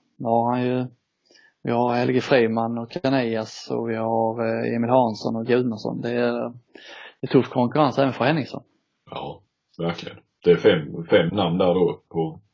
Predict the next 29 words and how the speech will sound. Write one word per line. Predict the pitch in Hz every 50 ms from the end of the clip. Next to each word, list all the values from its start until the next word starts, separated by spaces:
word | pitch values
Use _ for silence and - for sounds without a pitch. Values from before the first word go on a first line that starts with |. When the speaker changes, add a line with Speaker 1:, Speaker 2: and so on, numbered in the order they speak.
| _ -
Speaker 2:
på | - 85
vänster | 90 95 87 82 - - - 87
och | 82
mitt | 87 95 85 - -
nio. | 87 78 71 - - - _ _ _ _ _ _ _ _ _ _ _ _ - - - - - - _ -
Speaker 1:
Ja. | 120 107 107 117 131 - - _ _ _ _ _ _ _ _ _ _ _ _ _ _ _ _ _ _ - - - - - - - - - - - - - - - - _
Så | - - 151 151
att, | 147 143 - - -
eh, | 151 139 139 139 143
men, | 143 151 151 156
eh, | 156 151
du | 151 160 156 156
har | 165 175 175
dem | 175 175 160
som | - 170 160 160 156
etta | 170 175 180 - - 151 143 143 143
och | 139 143 143 143 147
i | 143
serien | 143 - 175 156 139 135 131 135
och | 139
gu-, | 143 147 156 156 139 165
guld | 175 165 135 127 160
också? | 151 - - 123 123 _ _ _ _ _ _ _ _ _ _ _ _ _ _ _ _ _ _ - -
Speaker 2:
Jajamän, | - 127 156 156 151 151 151 - -
jajamän. | - - 107 127 135 - 175 175 170 _ _ _ _ - -
Speaker 1:
Ja. | -
Speaker 2:
Det | 85 87
har | 101 113
jag. | 110 - 85